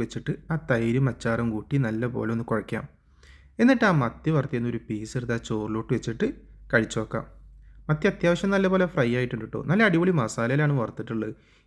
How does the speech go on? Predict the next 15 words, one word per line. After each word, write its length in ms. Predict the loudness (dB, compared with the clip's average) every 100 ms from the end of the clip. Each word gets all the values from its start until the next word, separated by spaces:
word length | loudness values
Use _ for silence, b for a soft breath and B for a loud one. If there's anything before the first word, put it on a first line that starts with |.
| 2
ഇഞ്ചി, 260 | 4 6 4 2
പച്ചമുളക്, 440 | -2 -2 -2 0 -2
വെളുത്തുള്ളിയൊക്കെ 480 | -2 -4 -4 -4 -4
കൂട്ടി 200 | -4 -4 -6
മസാല 280 | -4 -2 0
ഉണ്ടാക്കിയിട്ട് 420 | -2 -2 -4 -2 -4 B B B 0
അങ്ങനെയാണ് 300 | 4 4 2
മത്തി 280 | 0 -4 -10 -8 -6
വറുത്തിട്ടുള്ളത്. 560 | -6 -6 -6 -4 -4 -6 -16 -20 -20 -20 -20 -4
സംഭവം 240 | 2 4
നല്ല 120 | 4 4
ടേസ്റ്റ് 240 | 2 0 -2
ആയിരിക്കും 200 | -2 0
കഴിക്കാനായിട്ട്. 540 | -2 -4 -4 -6 -6 -10 -12 -20 -20 -20 -20 -20 _ _ _ _ _ _ _ _ _ _ _ _ 2
തൈരും 360 | 4 4 0